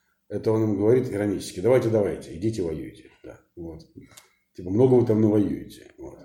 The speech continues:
Э, ну, маген и цена — это разные виды щитов. Маген — это кожаный щит, цена — это, наверное, деревянный. То есть один,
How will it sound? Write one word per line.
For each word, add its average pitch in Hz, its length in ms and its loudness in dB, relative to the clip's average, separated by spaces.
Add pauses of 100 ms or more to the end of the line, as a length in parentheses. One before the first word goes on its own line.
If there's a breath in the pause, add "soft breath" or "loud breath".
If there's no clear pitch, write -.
(600 loud breath)
Э, 107 320 2
ну, 147 260 8
маген 120 500 8
и - 60 2
цена — 135 340 6
это 104 140 2
разные 101 340 2
виды 90 220 -2
щитов. - 480 -8
Маген — 82 320 -6
это 80 140 -12
кожаный 117 480 0
щит, - 400 -12
цена — 82 260 -6
это, 82 140 -10
наверное, 85 340 -4
деревянный. 110 480 0
То 98 120 -4
есть 87 120 -8
один, 95 460 -8